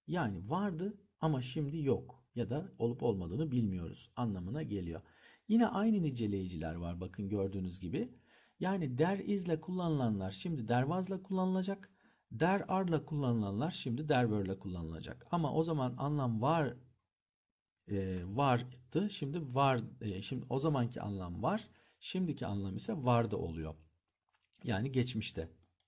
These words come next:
Şimdi there was ve there were ile ilgili örneklere bakalım. There was a farm in the village. Köyde bir çiftlik vardı. Tekil olanlarda there was. There was a good film last night.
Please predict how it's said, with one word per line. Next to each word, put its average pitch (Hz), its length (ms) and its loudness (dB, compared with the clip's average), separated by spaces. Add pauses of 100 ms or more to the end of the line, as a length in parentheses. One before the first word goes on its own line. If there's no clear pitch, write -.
(960)
Şimdi 143 420 -2
there 170 200 2
was 127 300 0
ve 151 120 0
there 120 200 2
were 95 220 -2
ile 110 160 -2
ilgili 123 200 2
örneklere 123 520 0
bakalım. 87 420 -8
There 180 180 0
was 139 240 -2
a 135 60 -4
farm 185 360 -2
in 123 140 2
the 160 140 2
village. 170 300 2 (200)
Köyde 117 360 0
bir 156 100 0
çiftlik 190 500 -4
vardı. 90 380 0 (1160)
Tekil 151 260 -2
olanlarda 101 580 2
there 120 220 4
was. - 360 -4 (280)
There 175 160 2
was 170 240 2
a 160 40 2
good 202 280 0
film 165 400 0
last 165 280 -2
night. - 220 -6